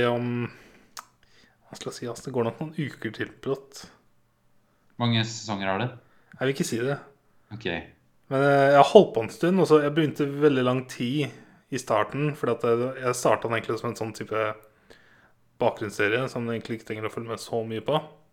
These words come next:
Speaker 2: Ok.
Speaker 1: Sånn hundre prosent. Og så gikk det på en måte over til å bli det, så det tok meg så off guard. Eh, så brått så måtte jeg liksom se en ordentlig.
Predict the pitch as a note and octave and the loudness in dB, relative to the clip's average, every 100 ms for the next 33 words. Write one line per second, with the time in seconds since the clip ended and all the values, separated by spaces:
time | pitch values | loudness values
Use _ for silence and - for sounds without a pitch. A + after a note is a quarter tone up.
0 | _ _ _ _ G2+ G#2+ - - - A#2 | _ _ _ _ -10 -10 -12 -20 -10 -8
1 | A2 C#3 A2+ G#2+ C#3 D#3+ - _ _ _ | -6 -6 -6 -6 -8 -10 -14 _ _ _
2 | _ _ _ _ _ C#3 C#3 E3+ F3 _ | _ _ _ _ _ -2 -2 -8 -16 _
3 | _ D3 - B2 C#3 B2 D3 A2+ G#2+ B2 | _ -10 -6 -2 0 0 2 2 2 0
4 | A#2 G#2+ G#2 E3 F#3+ - - _ - C3 | -2 -2 -2 4 4 4 -12 _ -2 -2
5 | A#2+ A#2+ A2+ - A#2+ - A2 C#3 F3+ - | -2 -6 -4 -4 -6 -4 2 4 2 -2
6 | - _ _ _ _ _ - - - _ | -20 _ _ _ _ _ -20 -20 -20 _
7 | _ _ A#2 A#2+ A#2 A#2 A#2 A#2 - - | _ _ 0 2 4 4 2 -2 -6 -20
8 | _ _ _ - - B2+ A#2+ A#2+ B2 - | _ _ _ -20 -2 0 0 0 -2 -2
9 | C3 A#2+ B2 A#2 A2+ A2+ G#2+ G#2 - _ | -4 0 2 2 0 -4 -8 -12 -20 _
10 | _ _ - A#2+ G#2 A#2+ - G#2 - - | _ _ -8 -2 -2 -2 -6 -8 -8 -2